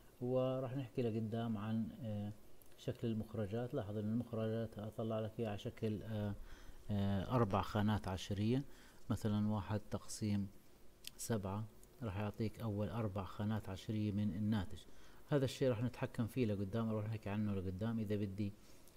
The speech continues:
عدد خانات اكثر من، آه، الاربعة، والاربع خانات هي الديفولت او اللي مبرمج عليها الماتلاب، انه يعطيك نواتج لحديث اربع خانات، آه، عشرية. هذا الاشي راح نقدر نتحكم فيه او نغيره،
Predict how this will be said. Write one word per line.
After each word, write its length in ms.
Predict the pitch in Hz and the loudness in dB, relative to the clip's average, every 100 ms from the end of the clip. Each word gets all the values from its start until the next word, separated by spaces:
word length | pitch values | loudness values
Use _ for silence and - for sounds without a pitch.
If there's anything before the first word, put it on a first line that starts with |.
| - | -4
عدد 260 | 110 117 113 | 2 4 4
خانات 420 | - 113 113 104 | 2 2 4 2
اكثر 480 | 135 127 - 120 117 - - - - 110 | -2 -4 0 0 0 -6 -18 -18 -6 2
من، 320 | 110 107 101 127 | 4 6 2 -2
آه، 360 | 113 104 104 | 0 0 0
الاربعة، 840 | 101 95 120 110 101 98 110 127 | 0 0 2 2 2 0 0 0
والاربع 600 | 120 104 101 98 117 101 98 | 0 0 0 0 0 0 -2
خانات 380 | - 113 127 127 | 0 2 2 2
هي 180 | 123 120 | 2 4
الديفولت 720 | 120 117 110 139 120 123 123 | 4 2 2 6 6 6 4
او 160 | 117 117 | 2 4
اللي 120 | 113 | 4
مبرمج 480 | 120 113 113 113 104 | 2 4 4 2 2
عليها 300 | 104 113 101 | 2 2 2
الماتلاب، 560 | 101 101 - 107 123 143 - - - - | 2 0 0 -2 -2 -4 -12 -16 -12 0
انه 100 | 127 | 2
يعطيك 380 | 117 104 120 - | 2 2 0 2
نواتج 500 | 117 120 110 - 113 - - - - - | 4 4 2 0 0 -2 -18 -20 -16 -6
لحديث 400 | 104 113 117 - | -2 2 0 0
اربع 340 | 120 110 107 | -2 0 0
خانات، 460 | 98 113 107 110 110 - - - 107 | 0 0 2 2 0 -4 -14 -10 -4
آه، 280 | 104 101 98 | -2 0 -2
عشرية. 500 | 101 - 101 90 80 - - - - - - | -2 0 0 0 -4 -10 -20 -20 -18 -8 2
هذا 140 | 123 | 4
الاشي 380 | 113 113 - 113 | 6 2 2 2
راح 180 | 110 - | 2 2
نقدر 280 | 113 104 110 | 2 4 2
نتحكم 500 | 110 - 107 - 104 | 2 0 -4 0 0
فيه 300 | - 113 95 | 2 2 4
او 120 | 110 | 2
نغيره، 480 | 104 107 107 101 | 4 4 4 2